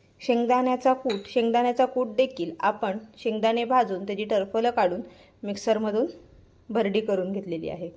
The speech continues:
कांदा, कोथिंबीर, चवीपुरतं मीठ, तेल, इथे मी चिंच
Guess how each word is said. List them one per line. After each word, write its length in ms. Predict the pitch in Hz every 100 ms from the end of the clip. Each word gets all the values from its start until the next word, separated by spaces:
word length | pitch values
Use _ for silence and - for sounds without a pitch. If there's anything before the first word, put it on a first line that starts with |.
| - - _ _ - _ _ _ _ _ _ _ _ - _ -
कांदा, 420 | 247 240 214 175 - - - - - - -
कोथिंबीर, 580 | - 226 277 233 180 165 - _
चवीपुरतं 640 | - 208 208 214 214 220 233
मीठ, 420 | 240 247 185 - - - _ _ _ -
तेल, 360 | 254 196 175 202 - _ - -
इथे 240 | 226 226 269
मी 240 | 262 226 - - _ _ _ _ _ _ _ _ _ _ _ _ - - - _ _ _ _ - - - - - -
चिंच 360 | - 226 208